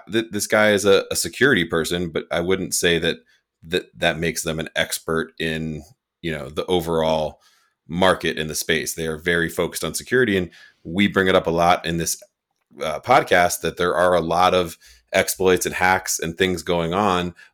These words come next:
but, you know, maybe he's just listening to too much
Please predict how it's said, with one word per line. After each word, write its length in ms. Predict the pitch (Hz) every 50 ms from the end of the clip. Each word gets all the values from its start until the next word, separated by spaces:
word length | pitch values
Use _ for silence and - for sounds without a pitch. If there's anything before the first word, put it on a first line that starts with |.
| _ _ -
but, 420 | 92 90 87 85 85 - - _
you 140 | - 90 90
know, 240 | 82 80 78 78 -
maybe 440 | - 82 85 85 87 90 87 90 87
he's 260 | 85 92 90 82 82
just 300 | - - 90 85 - -
listening 320 | 82 85 82 - 87 85 82
to 100 | - 78
too 140 | - - 85
much 200 | 85 82 80